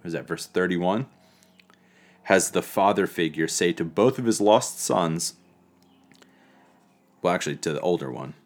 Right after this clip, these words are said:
"You are always with me, and all that is mine is yours."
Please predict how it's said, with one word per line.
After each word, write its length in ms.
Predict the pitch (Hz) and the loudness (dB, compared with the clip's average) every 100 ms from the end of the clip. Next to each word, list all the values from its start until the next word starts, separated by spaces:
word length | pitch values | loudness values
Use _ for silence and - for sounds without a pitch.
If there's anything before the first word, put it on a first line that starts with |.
| _ _ _ _ _ - | _ _ _ _ _ -18
"You 380 | 69 82 117 113 | -4 4 8 8
are 200 | 87 - | 6 4
always 540 | 98 104 107 113 101 | 6 8 10 8 6
with 320 | 95 87 85 82 | 4 0 0 -4
me, 340 | 80 78 76 - | -4 -4 -8 -12
and 260 | 82 78 - _ - | -10 -10 -12 _ 0
all 460 | 90 92 95 95 | 4 6 8 6
that 260 | 87 85 82 | 4 0 0
is 160 | 82 | -2
mine 640 | 80 76 73 73 76 73 67 | -2 -6 -6 -8 -8 -12 -14
is 460 | 69 73 76 80 76 | -14 -14 -12 -14 -12
yours." 1040 | 71 71 65 62 50 50 - - - - | -8 -6 -4 -6 -8 -10 -14 -12 -10 -12